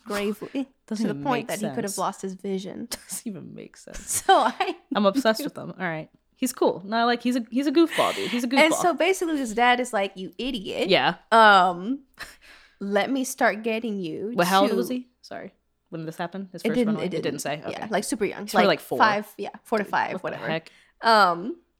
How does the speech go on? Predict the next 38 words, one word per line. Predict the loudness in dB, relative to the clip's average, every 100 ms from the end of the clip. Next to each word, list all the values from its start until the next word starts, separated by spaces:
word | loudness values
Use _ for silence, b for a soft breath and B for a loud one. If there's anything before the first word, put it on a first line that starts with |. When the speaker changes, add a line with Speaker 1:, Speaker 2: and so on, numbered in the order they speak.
| _
Speaker 1:
<laughs> | _ _ -2
and | -2
so | -2 2 8 8 6 0 -8
his | -10 -2
family, | -2 -2 -8 -10 -8
uh, | -6 -4
well, | -4 -4 B B
his | 0
dad | 4 4 2
was | -2
like, | -2 -2
"You | -8 -6
idiot. | -4 -2 -2 -4 B B
Let's | -2 0
move | -2 -2 -2 -2 -4
to, | -4 -2 -2 -4 _ _ _ _ _ _ _ _ -16 -6
um, | -2 -2 -2 -4
this | -6 -4
other | -4 -4
city | -6 -6 -8
to | -8
get | -8 -6
music | -4 -6 -6
classes | -8 -8 -8 -10 -10
because | -14 -10 -10
it's | -10 -10
a |
viable | -6 -6 -8
career, | -10 -10 -10 -8
even | -6 -4
if | -6
you | -8
can't | -12 -12 -8
see | -10 -8 -8 -8 -6
Speaker 2:
Mm. | -4 -6 -6
Speaker 1:
in | -6
five | -2 -4 -4
years, | -6 -6 -6